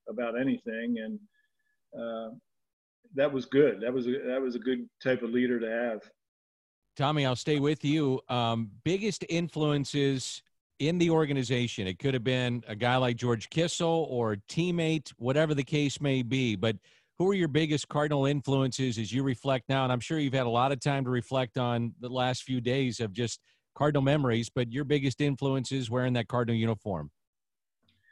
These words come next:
Speaker 1: Yeah, well, I, I, uh, I would be remiss to, uh, not mention some of the guys that, uh, you know, as I was coming through the Cardinal organization, you know, I was an undrafted,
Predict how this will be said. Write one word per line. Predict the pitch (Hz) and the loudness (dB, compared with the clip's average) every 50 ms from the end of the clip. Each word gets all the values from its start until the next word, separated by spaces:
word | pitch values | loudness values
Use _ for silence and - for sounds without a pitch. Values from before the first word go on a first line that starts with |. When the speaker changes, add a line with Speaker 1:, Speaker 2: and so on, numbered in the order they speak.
| - - - _ _ _ _ _ _ _ _ _ _ _ _ _ _ _ - | -20 -20 -20 _ _ _ _ _ _ _ _ _ _ _ _ _ _ _ 2
Speaker 1:
Yeah, | 190 175 170 160 147 | 4 6 6 8 6
well, | 143 147 156 | 6 6 6
I, | 170 196 - | 4 2 2
I, | - 175 196 185 180 170 156 | 0 2 2 4 4 4 6
uh, | 147 143 139 135 127 120 - - - - _ _ _ _ _ _ _ _ _ _ _ _ - | 6 6 4 4 2 0 -4 -8 -16 -20 _ _ _ _ _ _ _ _ _ _ _ _ 0
I | 143 160 | 2 2
would | 170 160 143 127 | 2 2 2 2
be | 143 143 139 | 2 4 4
remiss | 131 127 123 131 135 139 139 139 - - - - | 4 4 4 4 4 4 2 0 -4 -12 -12 -4
to, | 135 127 123 120 123 123 120 117 | 0 2 2 4 4 2 0 0
uh, | 117 117 113 113 110 - - _ _ _ _ _ _ _ - 131 | -2 -2 -4 -4 -6 -10 -14 _ _ _ _ _ _ _ -8 -4
not | 135 131 135 123 123 | -2 -2 -2 -2 0
mention | 127 131 131 127 - 131 120 120 | 0 0 0 -2 -2 -2 -2 -2
some | 120 - 135 131 127 | 0 0 0 2 2
of | 117 | 0
the | 110 | -2
guys | 120 127 123 123 123 127 120 120 | -2 0 0 2 2 0 0 -2
that, | 127 120 117 117 117 - _ _ _ - 123 | -2 -2 -2 -2 -4 -8 _ _ _ -10 -8
uh, | 117 113 | -8 -8
you | 113 120 120 120 | -6 -4 -4 -4
know, | 120 120 120 | -2 -2 0
as | 120 123 120 127 | 0 0 0 0
I | 131 | -2
was | 131 127 123 - | -2 -2 -4 -4
coming | - 143 139 135 123 | -2 0 2 2 2
through | 127 139 127 | 0 -2 -4
the | 120 | -4
Cardinal | 120 - 131 127 127 123 123 120 | -2 -2 0 0 2 2 2 2
organization, | 123 123 117 113 113 107 113 123 135 139 139 135 120 | 0 0 -2 -4 -6 -6 -2 0 0 0 0 -2 -2
you | 120 | -2
know, | 143 185 | -2 -2
I | |
was | 202 170 131 131 | -2 -2 -2 0
an | 135 | 2
undrafted, | 135 139 139 123 123 131 127 131 131 131 - - 135 127 123 117 120 113 | 4 4 4 4 4 4 4 4 2 0 -2 -2 2 2 2 0 -2 -8